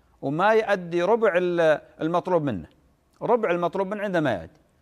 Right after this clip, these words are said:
وإذا طالب بحق يبغى حقه كامل، لكن حق الجهة هذه لا، يبدأ يدور الأعذار ويلتف على الأنظمة والقوانين، وهذا ما يجوز.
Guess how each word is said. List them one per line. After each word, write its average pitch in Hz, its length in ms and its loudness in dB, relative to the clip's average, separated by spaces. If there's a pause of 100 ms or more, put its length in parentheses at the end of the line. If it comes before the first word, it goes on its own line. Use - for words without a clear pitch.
(120)
وإذا 185 420 2
طالب 220 380 2
بحق 185 340 -6
يبغى 202 280 -2
حقه - 320 -4
كامل، 127 420 -2 (440)
لكن 139 260 -6
حق - 280 -4
الجهة 196 440 -2
هذه 196 120 0
لا، 196 200 2 (320)
يبدأ 175 280 -4
يدور 170 320 -2
الأعذار 156 580 -2
ويلتف 139 460 -4
على 139 180 -2
الأنظمة 143 540 -2
والقوانين، 135 680 -2
وهذا 110 180 -12
ما 185 180 -4
يجوز. 196 460 -2